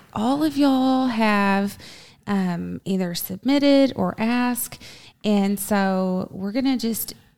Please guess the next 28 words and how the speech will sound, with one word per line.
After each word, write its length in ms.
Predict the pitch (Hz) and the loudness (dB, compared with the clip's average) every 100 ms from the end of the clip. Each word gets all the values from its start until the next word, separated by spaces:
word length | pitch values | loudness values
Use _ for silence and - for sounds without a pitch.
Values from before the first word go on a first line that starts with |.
| - - | -12 -6
dive 320 | 170 208 233 | -2 0 2
right 220 | 247 247 | 2 4
in. 220 | 269 277 | 4 4
But 140 | 226 196 | 4 2
before 260 | 196 196 | 0 0
we 160 | 185 214 | 0 0
do 180 | 254 262 | 0 2
that, 260 | 220 196 196 | 2 0 -2
we 60 | |
wanna 240 | 185 180 175 | -2 -2 -4
say 320 | - 175 160 | -6 -6 -6
a 60 | 160 | -8
big, 520 | 165 196 202 247 - | -2 2 2 2 -2
big 220 | 285 285 | -4 -2
thank 320 | 262 233 226 | 0 0 0
you 180 | 220 220 | 0 0
to 220 | 208 175 - - | 0 -6 -8 -4
all 260 | 185 190 254 | -2 0 2
of 140 | 254 | 2
you 340 | 233 233 220 220 | 2 4 4 2
who 420 | 196 196 185 185 - - - - - | 0 0 0 -2 -6 -18 -20 -16 -6
are, 440 | 190 185 175 170 | -4 -2 -2 -4
um, 260 | - 180 175 | -2 -2 -2
improving 800 | 185 185 - 233 254 214 190 202 - - _ | -6 -6 -4 -2 0 0 -2 -8 -14 -20 _
the 300 | 220 196 185 - | 2 4 2 -2
projection 720 | 190 180 185 - - 190 170 | -2 0 -2 -2 -2 -2 -2
of 160 | 165 - | -6 -6
aging 520 | 175 180 185 165 175 | -4 -2 -2 -2 -6